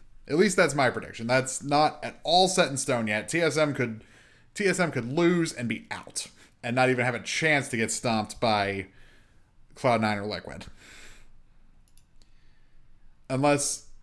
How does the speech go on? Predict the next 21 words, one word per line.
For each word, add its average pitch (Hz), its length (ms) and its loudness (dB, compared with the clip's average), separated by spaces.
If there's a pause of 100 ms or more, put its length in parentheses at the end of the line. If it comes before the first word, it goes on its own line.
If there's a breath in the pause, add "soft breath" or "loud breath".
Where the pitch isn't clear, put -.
(220)
unless 170 300 0
Cloud 165 280 4
Nine 156 180 4
and 131 100 -2
Liquid 131 320 0
both 131 320 2
lose 135 360 2
to, - 200 -4 (480)
uh, 131 80 4 (180)
unless 165 260 0
Cloud 226 220 4
Nine 190 160 -2
and 143 80 -4
Liquid 127 300 -2
both 135 260 4
lose 131 640 0 (160)
their 117 260 2
first 135 520 0
round 127 280 0
two 135 160 -2
matchups, 143 580 0